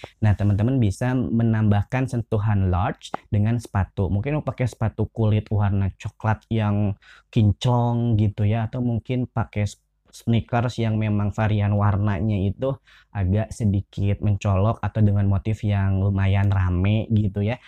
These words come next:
Nah, berarti dari penampilan yang teman-teman pilih, kaos teman-teman itu adalah small,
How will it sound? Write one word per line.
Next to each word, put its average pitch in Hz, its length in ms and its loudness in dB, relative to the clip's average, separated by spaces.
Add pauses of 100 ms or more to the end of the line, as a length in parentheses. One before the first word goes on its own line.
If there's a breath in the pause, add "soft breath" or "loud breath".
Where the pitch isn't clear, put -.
(160 loud breath)
Nah, 90 240 0
berarti 90 400 0
dari 110 160 2
penampilan 98 640 2
yang 98 160 2
teman-teman 98 400 0
pilih, 151 480 0 (800 loud breath)
kaos 101 320 2
teman-teman 101 400 2
itu 107 160 0
adalah 95 240 4
small, 165 640 0